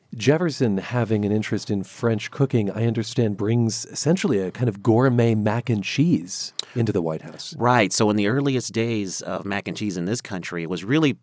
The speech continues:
Speaker 2: uh, wealthy Americans who would travel to Europe. They got introduced to the dish and they would bring it back. And we know that Jefferson served mac and cheese in the White House because one of the dinner guests wrote about it in his diary. He was a guy named Reverend Manassas Cutler. And he was, uh,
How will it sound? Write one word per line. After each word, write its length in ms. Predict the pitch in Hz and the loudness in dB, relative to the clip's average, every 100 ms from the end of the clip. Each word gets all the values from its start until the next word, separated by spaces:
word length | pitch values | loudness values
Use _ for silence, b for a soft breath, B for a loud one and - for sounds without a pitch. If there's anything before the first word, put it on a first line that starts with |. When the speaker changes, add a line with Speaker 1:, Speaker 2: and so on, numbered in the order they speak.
| - | -12
Speaker 2:
uh, 140 | - 87 | -10 -4
wealthy 460 | 104 113 120 110 | 0 0 0 -2
Americans 480 | 98 92 101 92 92 | -2 0 0 -2 -6
who 60 | 90 | -4
would 120 | 90 | -6
travel 360 | - 101 104 95 | -4 -2 0 -2
to 80 | |
Europe. 420 | 85 104 92 80 - | 0 0 0 -2 -8
They 100 | - | -8
got 200 | 95 107 | -2 0
introduced 500 | 92 110 104 107 - | 0 -2 -2 -2 -2
to 60 | 107 | -4
the 20 | |
dish 320 | 85 104 92 | -2 -2 -2
and 100 | 87 | -8
they 60 | 90 | -8
would 160 | 85 - | -10 -8
bring 220 | 92 90 | -8 -8
it 100 | - | -6
back. 380 | 90 92 73 b b b b | -6 -6 -10 b b b b
And 140 | - 101 | -2 0
we 100 | 104 | 2
know 320 | 107 131 147 | 4 4 4
that 120 | 127 | 2
Jefferson 460 | 90 113 117 - 98 | 0 -4 -4 -4 -2
served 400 | - 110 110 92 | -2 0 -2 -2
mac 240 | 90 90 | -6 -6
and 80 | 87 | -8
cheese 300 | - 92 85 | -6 -6 -6
in 100 | 82 | -6
the 60 | 80 | -6
White 200 | 90 90 | -6 -6
House 180 | 82 | -10
because 380 | - 85 90 - b b - | -10 -10 -10 -10 b b -4
one 160 | 110 | 0
of 60 | 110 | 2
the 80 | 95 | 2
dinner 320 | 101 120 98 | 4 4 2
guests 320 | 90 82 - | -2 -4 -2
wrote 180 | 95 101 | 0 0
about 280 | 80 85 82 | 0 -2 -4
it 80 | |
in 100 | 76 | -8
his 160 | 76 - | -12 -6
diary. 420 | 90 104 82 - | -4 -2 -4 -10
He 80 | - | -12
was 180 | 82 80 | -10 -8
a 120 | 78 - 90 | -10 -12 -10
guy 180 | 87 | -8
named 260 | 85 82 78 | -8 -10 -6
Reverend 380 | 90 87 95 87 | -4 -4 -4 -6
Manassas 540 | 80 87 98 104 - b _ | -6 -6 -6 -8 -12 b _
Cutler. 460 | - 139 - 76 - B B B B - | -2 -2 -2 -10 -16 B B B B -6
And 220 | 92 90 | -4 -2
he 180 | 120 113 | -2 2
was, 260 | 104 87 | 2 2
uh, 140 | 90 | -2